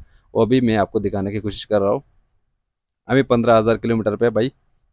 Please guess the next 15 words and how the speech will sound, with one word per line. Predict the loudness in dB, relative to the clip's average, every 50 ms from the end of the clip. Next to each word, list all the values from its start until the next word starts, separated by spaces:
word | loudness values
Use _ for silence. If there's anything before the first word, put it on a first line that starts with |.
| _ -12
कितना | -8 -6 -2 0 0 0
अपना | 0 -2 -4 -4 -2
नुकसान | -2 -4 -6 -4 -2 -2 0 0
हुआ | 0 0 0
है | -2
ब्रेक | -2 -2 -2 -4 -2
शो | -4 -4 -4
का। | -2 0 0
ये | 2 2 0 2
है | 2 2
आपका | 2 0 0 -4 -4
सामने | -2 -2 -2 -2 -2
ब्रेक | -2 -2 -2 -4 -4 -4
शो | -6 -6
भाई, | -4 -2 -4 -4